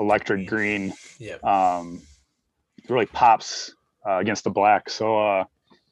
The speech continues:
Speaker 1: it's just cool to see someone that young,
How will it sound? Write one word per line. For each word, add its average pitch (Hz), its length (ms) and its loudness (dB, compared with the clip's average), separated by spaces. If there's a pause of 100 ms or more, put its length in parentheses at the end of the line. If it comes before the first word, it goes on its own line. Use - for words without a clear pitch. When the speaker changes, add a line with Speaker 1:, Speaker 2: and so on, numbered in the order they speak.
(560)
Speaker 1:
it's - 340 -2
just 180 260 4
cool 190 360 6
to 143 80 6
see 156 200 4
someone 139 380 2
that 123 220 4
young, 113 500 -2